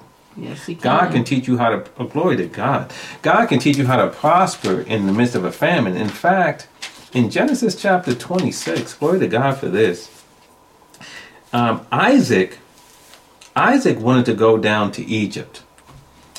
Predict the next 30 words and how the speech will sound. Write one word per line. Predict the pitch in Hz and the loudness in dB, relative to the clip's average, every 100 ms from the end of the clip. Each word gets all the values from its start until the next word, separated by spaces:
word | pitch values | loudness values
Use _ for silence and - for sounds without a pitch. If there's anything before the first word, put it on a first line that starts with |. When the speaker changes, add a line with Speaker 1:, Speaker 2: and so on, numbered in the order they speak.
| - | -4
Speaker 2:
And | 110 110 107 104 95 - _ _ - | 0 2 2 0 -4 -10 _ _ -2
in | 117 107 | 0 0
verse | 143 185 202 - | 2 2 2 -4
two | - 160 117 | -2 2 2
of | 95 - | 0 -2
Genesis | 113 117 110 107 | 0 2 0 -6
twenty-six, | - 107 95 87 - 110 92 | -4 -2 -2 -2 0 0 0
it | 107 | -2
said, | 127 | 0
"The | 110 | 2
Lord | 95 107 143 | 2 2 2
appeared | 117 - 127 131 | 2 0 0 0
to | 123 95 | 0 -2
him | 101 92 | 0 -2
and | 92 | -2
told | - 113 107 - | 0 2 2 0
him, | 92 87 - - _ _ _ _ - | -4 -4 -8 -20 _ _ _ _ -6
uh, | 95 - - - - 110 | -4 -2 -6 -10 -16 -8
'Go | 101 127 143 | 2 4 6
not | 117 113 107 | 4 2 0
down | 92 104 104 98 | 0 2 0 -2
to | 95 | -4
Egypt, | 107 104 95 92 82 - | -2 -2 0 -2 -4 -6
dwell | 104 110 113 | 2 2 2
in | |
the | 98 | 2
land | 92 92 92 | 0 0 0
that | 87 | -2
I | 87 90 | -2 0
shall, | 90 - 85 | -2 -2 -4